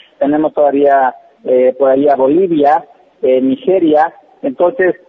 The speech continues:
y además de grandes ponentes, eh, el, el tema de Ana Costa, que cuando los visité por, por,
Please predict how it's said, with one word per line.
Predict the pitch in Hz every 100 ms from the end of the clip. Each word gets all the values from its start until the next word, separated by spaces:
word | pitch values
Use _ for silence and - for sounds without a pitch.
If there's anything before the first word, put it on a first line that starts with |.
| - 143
y | 143
además | 143 151 165
de | 170
grandes | 160 160 160
ponentes, | - 143 147 143 135 -
eh, | 131 127 131
el, | 127 123 127
el | 127 123
tema | 156 156
de | 143
Ana | 143 147 139
Costa, | 139 143 -
que | 127 120
cuando | 120 117 117 117
los | 117 120
visité | 120 135 123 139
por, | 143 135 -
por, | 131 120